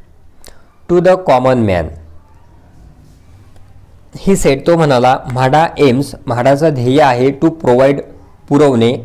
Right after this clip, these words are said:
अफोर्डेबल हाऊसेस, परवडण्याजोगे घरं to the common man, सामान्य व्यक्तीसाठी. We are working in that direction, आणि त्या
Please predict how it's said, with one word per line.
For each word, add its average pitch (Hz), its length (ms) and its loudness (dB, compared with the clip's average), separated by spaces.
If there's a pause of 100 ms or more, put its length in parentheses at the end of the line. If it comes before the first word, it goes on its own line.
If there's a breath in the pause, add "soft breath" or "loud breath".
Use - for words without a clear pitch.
(120)
अफोर्डेबल 160 640 2
हाऊसेस, 131 480 -2
परवडण्याजोगे 135 840 0
घरं 123 340 0 (400 loud breath)
to 151 60 2
the 160 140 4 (120)
common 113 360 0
man, 90 140 -2
सामान्य 127 520 -2
व्यक्तीसाठी. 110 600 -2 (920 soft breath)
We 139 160 2
are 190 260 4
working 170 640 0
in 151 180 -2
that 143 220 4
direction, 110 600 0 (360)
आणि 156 360 0
त्या 170 580 0